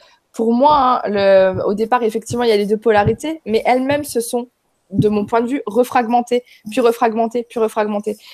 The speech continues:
Ce qui fait que, et moi, je l'ai vécu, hein, tu peux rencontrer une personne et te dire, « Waouh, c'est ma flamme jumelle. » Et en fait, moi, j'ai eu cette période, hein, où j'ai rencontré plusieurs hommes,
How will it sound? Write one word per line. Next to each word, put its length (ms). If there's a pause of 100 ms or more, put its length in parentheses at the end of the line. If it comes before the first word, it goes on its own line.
Ce 80
qui 120
fait 180
que, 120
et 80
moi, 160
je 100
l'ai 80
vécu, 300
hein, 160 (300)
tu 180
peux 140
rencontrer 640
une 200
personne 420
et 60
te 100
dire, « 240
Waouh, 300
c'est 160
ma 160
flamme 260
jumelle. » 500
Et 80
en 120
fait, 220 (100)
moi, 100
j'ai 240
eu 80
cette 240
période, 320
hein, 100 (280)
où 40
j'ai 120
rencontré 400
plusieurs 640
hommes, 280